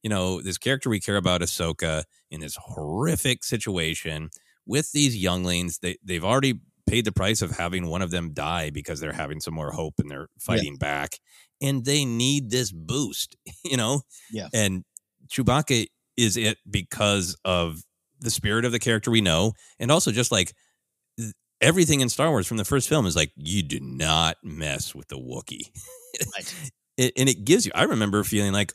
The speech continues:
Speaker 1: "All right, well, now they can kick some Trandoshan lizard butt
Speaker 2: <laughs>
Speaker 1: 'cause Chewie's here," you know? And it, it has, it's, uh, Chewie is here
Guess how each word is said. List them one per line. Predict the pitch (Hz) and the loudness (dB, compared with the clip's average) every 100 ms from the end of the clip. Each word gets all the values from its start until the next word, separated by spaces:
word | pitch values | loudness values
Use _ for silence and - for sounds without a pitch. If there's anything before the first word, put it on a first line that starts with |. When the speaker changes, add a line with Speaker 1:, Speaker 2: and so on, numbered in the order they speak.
| - | 4
Speaker 1:
"All | 135 151 | 8 10
right, | 208 180 | 8 6
well, | 90 | 2
now | 92 120 196 | 2 4 6
they | 107 | 4
can | 80 71 62 - | 2 -2 -10 -12
kick | - 170 175 - | -4 2 2 0
some | - 160 139 - | -8 -8 -10 -12
Trandoshan | - 73 69 71 - 156 165 156 175 156 | -8 -6 -6 -8 -2 2 2 0 -2 -4
lizard | 110 113 123 123 113 104 - | -2 -2 -2 -4 -8 -10 -8
butt | 65 - - - | -4 -6 -8 -2
Speaker 2:
<laughs> | 131 - | 0 0
Speaker 1:
'cause | - 71 69 - | -6 -4 -6 -4
Chewie's | - 113 87 76 - | 4 4 4 0 -4
here," | 71 64 - | -10 -10 -6
you | |
know? | 95 110 | -2 -2
And | 117 | -2
it, | 101 | -4
it | - 101 - | -6 -8 -4
has, | 117 135 113 - - - - | 0 2 0 -8 -20 -16 -4
it's, | 107 - - | -4 -4 -6
uh, | 117 104 92 - _ - | -2 0 0 -4 _ -20
Chewie | 131 160 147 143 | -2 4 6 6
is | 127 | 4
here | 139 135 | 4 2